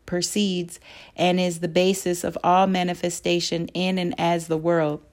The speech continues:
Peace, therefore, is man's natural emotional state.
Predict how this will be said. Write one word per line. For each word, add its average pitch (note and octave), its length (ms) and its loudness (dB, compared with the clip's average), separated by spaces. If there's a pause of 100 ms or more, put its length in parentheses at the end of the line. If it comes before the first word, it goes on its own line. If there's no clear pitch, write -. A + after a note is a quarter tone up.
(1300)
Peace, B3 420 6
therefore, F3+ 680 4
is E3+ 280 0
man's F3+ 400 0
natural E3+ 800 2
emotional E3+ 760 0
state. - 500 -2